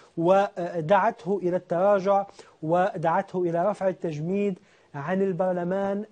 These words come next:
المحاصر كما تعتبره حركة النهضة حاليا بقوات الأمن والجيش التونسيين. نتذكر ذلك المشهد ليلة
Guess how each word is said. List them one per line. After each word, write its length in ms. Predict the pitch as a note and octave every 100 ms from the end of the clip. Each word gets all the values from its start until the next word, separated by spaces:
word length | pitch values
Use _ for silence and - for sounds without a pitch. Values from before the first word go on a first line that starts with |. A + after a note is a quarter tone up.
| -
المحاصر 1000 | G#3 G#3+ G3+ F#3 - A#3+ A#3+ F#3+ D3 C3+ - - _
كما 400 | - D#3+ E3+ F#3
تعتبره 640 | D#3+ D#3+ D3+ D3+ E3 F#3 D#3+
حركة 460 | - E3+ E3 D3+
النهضة 340 | D3+ F3 F3+ E3
حاليا 580 | - D#3 E3 F#3 F3 F#3 - _ -
بقوات 840 | D3+ F3+ G3+ - - D#3+ F#3 F3+
الأمن 500 | E3+ - F3+ F3+ F3
والجيش 720 | F#3 D#3 D3+ C#3+ F3 F3+ D#3 E3+
التونسيين. 720 | D3+ E3 D#3 D3 D#3+ E3 C3+ - - -
نتذكر 520 | D#3 D#3+ F#3+ F#3+ F3
ذلك 340 | E3 F3+ F3 E3
المشهد 520 | D#3+ F#3 - C#3+ C3+
ليلة 320 | D#3 E3 D#3+